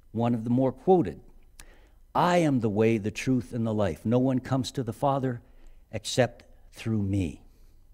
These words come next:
And there it is again. What is truth? What is life? Who tells us what these things are? The Father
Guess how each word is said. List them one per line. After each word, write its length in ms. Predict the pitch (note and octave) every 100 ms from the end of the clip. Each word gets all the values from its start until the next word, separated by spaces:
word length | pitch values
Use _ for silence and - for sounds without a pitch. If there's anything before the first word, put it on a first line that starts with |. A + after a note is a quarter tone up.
| - - - - - -
And 140 | G2+ F#2
there 140 | A2+
it 100 | G#2
is 100 | G#2
again. 360 | G2+ G#2+ G2+ C#2+
What 180 | F2 G2
is 140 | F#2
truth? 420 | - C3 - - - _ _ - - - -
What 320 | - D#2 F#2+ A2
is 160 | G#2+
life? 520 | A2+ A#2 C#2+ - - - - - _ - - - -
Who 180 | E3
tells 420 | - - D#3+ G#2 D#2+
us 220 | D#2 -
what 340 | G2 A#2+ -
these 240 | A2+ A2 -
things 320 | A#2 G#2+ F#2+
are? 340 | G#2+ D#2 C2+ - - - - - -
The 80 | E2
Father 580 | - B2 A#2 F2 B2+